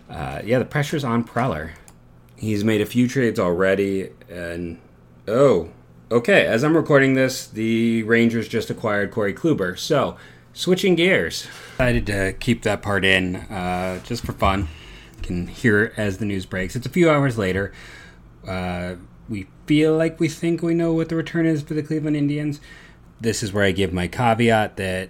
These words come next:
a year ago with Yan Gomes, we thought we knew what the return was, that it was only, um, Daniel Johnson.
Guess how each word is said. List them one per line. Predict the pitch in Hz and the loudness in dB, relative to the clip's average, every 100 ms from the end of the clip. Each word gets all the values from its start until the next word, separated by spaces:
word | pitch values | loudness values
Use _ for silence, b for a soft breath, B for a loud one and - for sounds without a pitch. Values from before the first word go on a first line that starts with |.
| - - | -8 -4
a | |
year | 107 104 | 0 2
ago | 101 101 98 | 2 0 -2
with | - | -2
Yan | 101 98 | -2 -2
Gomes, | 107 104 104 | 0 0 -2
we | 95 | -4
thought | - 117 110 | -4 -2 0
we | 113 | 0
knew | 110 | -2
what | 104 - | -2 -4
the | 101 | -4
return | - 117 107 | -2 -2 0
was, | 104 107 101 | 2 0 -2
that | 95 | -6
it | 90 | -6
was | 92 - - | -10 -10 0
only, | 110 110 107 104 104 104 98 | 2 4 4 2 2 0 -2
um, | 95 92 92 92 92 - | -4 -4 -4 -4 -8 -8
Daniel | - 98 95 92 92 92 101 - | -6 -4 -4 -4 -4 -6 -10 -10
Johnson. | - 113 107 101 113 104 | -4 -2 -2 -2 -4 -6